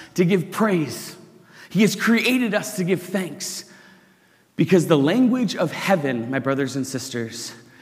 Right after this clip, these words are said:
is praise. La idioma del cielo es alabanza y gracia. Entonces, este día, dar alabanza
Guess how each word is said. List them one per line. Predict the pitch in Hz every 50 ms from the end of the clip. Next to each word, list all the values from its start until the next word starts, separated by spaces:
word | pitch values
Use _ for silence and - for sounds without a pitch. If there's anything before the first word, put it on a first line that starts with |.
| - - -
is | - 135 -
praise. | - - - 151 147 131 117 110 104 107 - - - - - - - - - _ _ - - - -
La | - 135 147
idioma | 151 147 131 135 123 120 135 160 190 208 220 220 220 196 - - - -
del | - 156 156 147
cielo | - - - - 160 156 156 160 143 123 107 104 101 104 - - - - - - - - - - _ - _ -
es | 151 139 - - - - -
alabanza | 110 131 135 139 135 143 147 160 156 - - - 139 - - - - - - _ _ _ _ _ _ _ _ _ _ _ _ -
y | 131
gracia. | 123 - 147 147 131 120 - - - 120 117 - - - - - _ _ _ _ _ _ _ _ _ _ _ _ _ _ _ _ _ _ _ _ _ _ _ _ _ _ _ _ _ -
Entonces, | 160 165 147 - 175 175 175 - - - 117 - - - - - - - - - - - - _ _ _ - - - - _ _
este | 165 175 180 165 - 226 208 202
día, | 165 175 214 208 190 151 123 113 - - - - - - - - - - - - - _
dar | - 131 120 151 143 151 160
alabanza | 165 156 156 151 143 139 131 135 120 - -